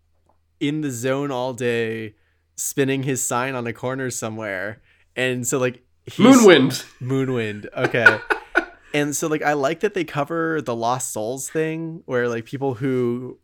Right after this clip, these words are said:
Speaker 1: stay too long in the zone or are just, like, become disconnected with their life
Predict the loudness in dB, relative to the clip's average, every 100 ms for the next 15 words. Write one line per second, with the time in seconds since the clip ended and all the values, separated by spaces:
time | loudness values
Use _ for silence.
0 | _ -10 -2 0 0 -4 -4 -4 -2 -2
1 | -2 -6 -4 -2 -2 -2 -6 -8 -8 -4
2 | -2 0 -2 -4 -2 -4 -4 -8 -8 -8
3 | -8 -8 -6 -8 -8 -8 -10 -8 -10 -6
4 | -8 -8 _ _ _ _ -8 -4 -2 -4
5 | -6 -6 -8 -10 _